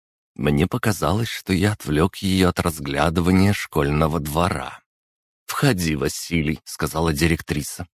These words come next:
«Есть для тебя письмо. Одно. Вон на столе лежит. Забирай». Клавдия Ивановна кивнула в сторону своего стола.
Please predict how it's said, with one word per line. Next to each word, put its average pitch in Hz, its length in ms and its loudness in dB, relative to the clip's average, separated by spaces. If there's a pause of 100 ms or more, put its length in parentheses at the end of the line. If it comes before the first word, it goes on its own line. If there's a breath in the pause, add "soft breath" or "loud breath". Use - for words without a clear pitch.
(140)
«Есть 73 460 0
для 127 160 2
тебя 85 300 0
письмо. - 560 -6 (320)
Одно. 135 540 -2 (340)
Вон 107 420 4
на 76 60 0
столе 82 380 0
лежит. 73 500 -6 (240)
Забирай». 78 720 -2 (260)
Клавдия 87 500 -2
Ивановна 87 500 2
кивнула 90 500 0
в - 60 -8
сторону 87 520 2
своего 80 400 0
стола. 69 560 -2